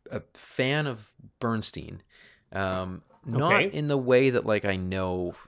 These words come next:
Speaker 1: like, I'm not, like, a super fan that I know everything about his life and I've read biographies and that. I just, I just really
Speaker 2: Right.
Speaker 1: like his music, and I've,
Speaker 2: Okay.
Speaker 1: I find him to be a very fascinating person, so I've seen
Speaker 2: Yeah.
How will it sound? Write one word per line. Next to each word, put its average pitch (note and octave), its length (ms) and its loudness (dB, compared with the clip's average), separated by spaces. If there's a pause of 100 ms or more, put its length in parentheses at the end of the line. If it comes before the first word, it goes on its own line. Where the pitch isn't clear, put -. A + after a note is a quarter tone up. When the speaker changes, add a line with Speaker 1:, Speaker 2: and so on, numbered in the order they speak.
(100)
Speaker 1:
like, F#2+ 140 -10
I'm F#2+ 80 -6
not, G2+ 100 -4
like, F2+ 100 -4
a F2 60 -8
super F#2+ 300 -6
fan F2 340 -6
that E2 100 -6
I E2+ 80 -10
know E2+ 220 -4
everything F2 220 -6
about E2 120 -6
his F2 100 -10
life D#2+ 360 -12
and E2 80 -10
I've E2 100 -10
read E2 160 -6
biographies E2+ 500 -6
and E2+ 80 -12
that. E2 140 -6
I A#2 60 2
just, A#2 140 -2
I A2+ 160 0
just G#2+ 140 -4
really A#2+ 180 2
Speaker 2:
Right. - 40 0
Speaker 1:
like F2 160 -6
his F2+ 120 -8
music, F2+ 440 -8
and F2 120 -8
I've, E2+ 100 -6
Speaker 2:
Okay. A#2+ 300 0
Speaker 1:
I - 80 -12 (380)
find G2 280 -6
him F2+ 120 -8
to E2+ 80 -8
be F2+ 100 -6
a E2+ 40 -6
very E2+ 160 -6
fascinating F2 560 -10
person, E2+ 380 -10
so E2 120 -10
I've E2+ 120 -10
seen F2+ 280 -10
Speaker 2:
Yeah. B2+ 340 2